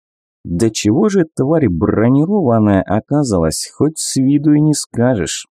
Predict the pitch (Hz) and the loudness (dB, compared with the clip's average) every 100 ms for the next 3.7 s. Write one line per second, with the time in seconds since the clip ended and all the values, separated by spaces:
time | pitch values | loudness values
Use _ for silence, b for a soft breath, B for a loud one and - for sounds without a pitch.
0 | - - 87 110 - - - - - - | -12 -6 -2 -2 -4 -4 -4 -2 -4 -2
1 | 320 - 165 117 123 - 101 - _ _ | -4 -2 0 0 -2 -2 -2 -4 _ _
2 | - 123 - - 107 95 95 107 95 98 | -2 -2 -2 0 2 4 4 2 2 2
3 | 95 90 - - 143 - 90 | 2 0 -2 -4 -2 0 -2